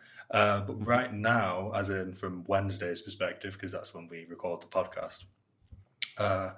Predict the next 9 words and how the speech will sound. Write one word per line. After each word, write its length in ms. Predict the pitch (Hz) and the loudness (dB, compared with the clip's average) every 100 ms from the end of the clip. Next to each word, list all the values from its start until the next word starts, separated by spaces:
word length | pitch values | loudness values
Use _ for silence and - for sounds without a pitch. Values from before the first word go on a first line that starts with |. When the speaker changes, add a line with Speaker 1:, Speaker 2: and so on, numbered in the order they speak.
| - - - | -14 -18 -6
Speaker 1:
Molly's 380 | 104 104 101 101 | 6 8 8 4
working 340 | 101 98 101 | 4 2 2
on 100 | 98 | 0
a 60 | 95 | 0
piece 440 | - 104 98 - - | -4 -4 -2 -4 -6
about 500 | 101 98 95 101 101 | 0 2 4 2 0
a 500 | 98 95 95 95 95 - - _ - | 0 0 0 -4 -6 -12 -20 _ -6
co-living, 1160 | - 120 110 110 - 101 110 110 101 98 92 - - | 2 4 4 0 -2 0 2 2 2 0 -8 -12 -2
uh, 600 | 98 92 92 90 - | 2 2 0 -4 -8